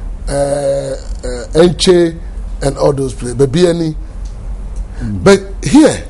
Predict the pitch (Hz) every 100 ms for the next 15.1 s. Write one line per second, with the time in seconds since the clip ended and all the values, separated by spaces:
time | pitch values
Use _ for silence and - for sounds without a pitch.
0 | - - - 147 151 139 190 180 156 135
1 | 101 - - - - - - - - -
2 | - - - - - 185 214 120 - -
3 | - - - - 190 165 117 - - -
4 | - - - - - - - - - -
5 | - 143 165 - 160 135 139 113 113 -
6 | - - - - - - - - - -
7 | - - - - 139 180 214 - 139 170
8 | 170 185 190 147 113 196 196 185 180 135
9 | 143 170 180 - - 147 139 147 165 -
10 | 190 175 165 143 139 135 156 147 131 120
11 | 107 - - - - - - - - -
12 | - - - - - - - - 320 233
13 | - - - - - - - - - -
14 | - - - - - - 151 147 180 147